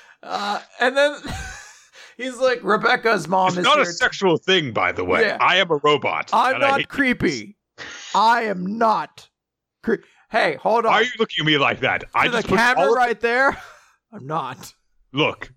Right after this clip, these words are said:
Speaker 2: look. All I did was single out women who are mothers. As in, it was a specific thing. I made sure that they were mothers. Mothers I would like to put in a tube.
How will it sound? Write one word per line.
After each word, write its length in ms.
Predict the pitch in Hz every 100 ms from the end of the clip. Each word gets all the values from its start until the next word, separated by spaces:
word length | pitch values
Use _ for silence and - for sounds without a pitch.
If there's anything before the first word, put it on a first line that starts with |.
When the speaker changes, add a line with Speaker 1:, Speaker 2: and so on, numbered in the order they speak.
| -
Speaker 2:
look. 340 | 139 101 85 - _ - -
All 260 | 123 170
I 160 | 151 151
did 440 | 113 139 127 98
was 400 | 87 85 80 80 - _
single 640 | - - - 175 180 185 - 151
out 440 | 131 95 80 - -
women 440 | 110 104 98 98 - - _ _ -
who 280 | - 165 -
are 480 | 147 160 170 165 135 -
mothers. 760 | 117 123 156 101 78 - - - -
As 260 | 143 156
in, 220 | 170 165 143
it 100 | 151
was 200 | 151 135
a 80 | 139
specific 540 | - 147 185 170 -
thing. 420 | - 190 120 85 82
I 200 | - 123
made 240 | 131 151 131
sure 360 | - 185 175
that 180 | 147 151
they 180 | 160 151
were 240 | 139 139
mothers. 640 | 117 147 165 113 78 76 - _
Mothers 440 | 135 160 180 180 147 -
I 300 | 151 151 156
would 240 | 139 127
like 260 | 147 156 -
to 260 | 165 151
put 200 | 135 160
in 140 | 147 139
a 40 |
tube. 360 | - 156 92 80